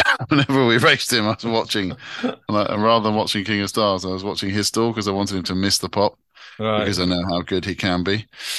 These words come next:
Speaker 2: And look, when things click, he's really good, and it just looked like things were beginning to click last time. So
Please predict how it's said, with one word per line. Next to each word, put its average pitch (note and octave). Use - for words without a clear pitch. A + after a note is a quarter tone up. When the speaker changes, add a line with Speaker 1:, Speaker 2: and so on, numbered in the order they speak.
Speaker 2:
And A2
look, G#2
when G2+
things G#2
click, G2
he's F#2+
really E2+
good, E2+
and D#2+
it D2
just F#2
looked F#2+
like E2+
things F2+
were F#2
beginning F2
to D2+
click E2+
last F2+
time. F#2
So F#2